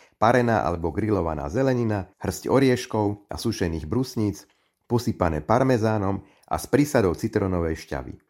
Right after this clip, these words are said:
Výbornou prílohou k tomu je napríklad celozrnná hrianka alebo knekkebrot.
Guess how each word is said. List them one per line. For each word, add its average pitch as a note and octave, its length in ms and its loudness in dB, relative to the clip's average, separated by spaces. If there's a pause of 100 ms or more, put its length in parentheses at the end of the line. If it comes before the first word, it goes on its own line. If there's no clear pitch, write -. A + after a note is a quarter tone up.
(100)
Výbornou A#2+ 640 2
prílohou C3 480 2
k - 80 -20
tomu G#2 240 0
je F2 320 -2
napríklad F2+ 480 -6
celozrnná E2 640 -2
hrianka A#2+ 640 -2
alebo F2+ 320 0
knekkebrot. - 720 -8